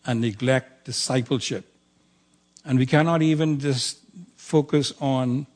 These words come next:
the church and neglect discipleship. These must go together to accomplish the mandate. So here are some principles for effective corporate evangelism. The local church as a corporate entity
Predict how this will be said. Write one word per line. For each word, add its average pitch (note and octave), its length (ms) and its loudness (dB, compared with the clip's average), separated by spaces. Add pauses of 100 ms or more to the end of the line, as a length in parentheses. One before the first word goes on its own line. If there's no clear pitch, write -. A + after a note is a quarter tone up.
(120)
the C3 100 -12
church - 580 -2
and B2 180 0
neglect A#2 420 -2
discipleship. A2+ 760 -6 (440)
These D3 320 4
must A#2+ 180 -2
go C3+ 140 4
together B2 460 0
to A#2+ 140 -6
accomplish A#2 540 -6
the - 120 -10
mandate. A2 500 -4 (520)
So D3+ 180 4
here F3+ 200 8
are E3+ 40 2
some D3+ 220 0
principles D#3+ 480 2
for D3+ 100 0
effective C#3 500 2
corporate F3+ 640 0
evangelism. C3 800 2 (640)
The C3+ 80 0
local F3+ 340 6
church E3+ 460 2
as C3 160 0
a B2+ 40 -4
corporate E3 460 2
entity C#3 460 0